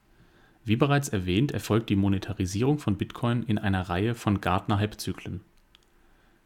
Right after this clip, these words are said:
Die Volatilität ist zur Zeit der Plateauphase des Hypezyklus am geringsten und während der Spitzen- und Crashphase des Zyklus am höchsten.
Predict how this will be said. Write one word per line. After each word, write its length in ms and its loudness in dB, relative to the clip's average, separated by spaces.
Die 140 -2
Volatilität 720 2
ist 220 -2
zur 140 0
Zeit 280 0
der 60 2
Plateauphase 760 -2
des 180 -8
Hypezyklus 540 -4
am 120 -2
geringsten 600 -2
und 160 4
während 280 2
der 80 -2
Spitzen- 440 -2
und 140 -2
Crashphase 540 -4
des 180 -6
Zyklus 320 -4
am 120 0
höchsten. 420 -4